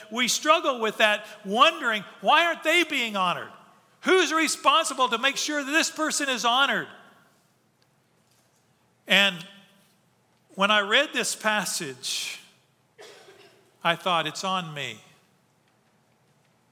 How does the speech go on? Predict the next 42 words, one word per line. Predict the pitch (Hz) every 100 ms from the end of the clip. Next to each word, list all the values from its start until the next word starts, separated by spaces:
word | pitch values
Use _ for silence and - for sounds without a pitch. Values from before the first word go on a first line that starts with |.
| _
It's | 175 190
on | 214 202
me." | 202 165
I | 226
mean, | 220 233
read | 330
the | 330
passage | - 208 208 - 143
with | 147 139 135
me. | 117 - _ - - _ _ _ _ _
Romans | - 226 294 -
thirteen | 226 233 208 214 -
seven, | 214 185 151
just | 170 196
one | 202 233
verse. | 170 131 107 - - - _ _ _ _ _ _ _ _ - - - _
"Pay | - 254 320
to | 311
all | 269 208 202 208 208
what | 214 208
is | 202 -
owed | 196 220 220 190
to | 190 185
them. | 170 151 113 107 - _ _ _ _ _ _ -
Taxes | 190 202 - 214 -
to | 185
whom | 190 180
taxes | - 202 - 180 151
are | 156
owed. | 175 147 127
Revenue | 135 185 202 208 202
to | 196
whom | 175 185 165
revenue | 185 185 165 156
is | 175 147
owed. | 165 147 135
Respect | 156 - - 240 247 220
to |
whom | 175 196
respect | 185 170 - 208 202 -
is | 170
owed. | 170 165